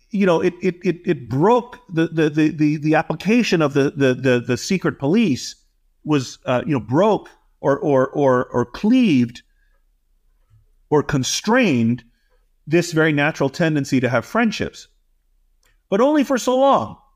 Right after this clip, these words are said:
right? I mean, all, a tremendous cultural force was applied, and it only succeeded for so long before, you know, we went back to our innate desire to have friendships.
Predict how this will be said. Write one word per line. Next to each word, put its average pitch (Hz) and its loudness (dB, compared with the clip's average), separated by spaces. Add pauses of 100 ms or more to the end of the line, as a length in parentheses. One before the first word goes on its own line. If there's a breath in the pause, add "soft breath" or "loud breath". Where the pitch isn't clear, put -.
right? 151 0
I - -8
mean, 156 -4 (680)
all, 208 -2
a 180 0
tremendous 208 0
cultural 185 0
force 175 0
was 156 -2
applied, 143 2
and 135 0
it 139 -2
only 170 -2
succeeded 156 -2
for 131 -2
so 196 -2
long 156 0 (340)
before, 147 2
you 156 0
know, 120 0
we 127 0
went 127 -2
back 131 -2
to 110 2 (1700)
our 123 0
innate 123 0
desire 123 2
to 123 -4
have 131 0
friendships. - -6